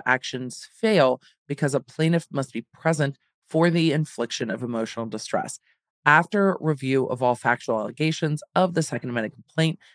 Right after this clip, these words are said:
and all reasonable inferences arising from the allegations in favor of plaintiffs, it can be inferred that the conduct alleged was directed towards the plaintiffs. Specifically, both statements reference Gabby Petito's quote-unquote family. So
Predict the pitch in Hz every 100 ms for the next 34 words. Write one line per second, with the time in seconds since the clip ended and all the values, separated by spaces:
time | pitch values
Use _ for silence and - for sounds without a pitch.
0 | _ - 131 127 127 170 165 170 135 -
1 | 151 - 139 127 110 113 117 165 240 190
2 | 151 123 117 117 117 - 117 - 135 131
3 | 117 117 92 - 175 185 185 - - _
4 | 214 262 240 254 226 165 147 143 - -
5 | 147 147 151 - - 135 143 147 139 147
6 | - 156 - 160 151 165 196 175 - -
7 | _ 180 185 185 - - - - - 175
8 | - - _ _ _ _ _ - - 185
9 | - 202 196 170 160 170 180 - 175 170
10 | 160 139 135 131 - 127 135 131 131 127
11 | 123 - 117 120 - 135 - _ _ _
12 | - 196 190 156 120 - - _ _ _
13 | _ _ _ _ _ - 196 170 147 -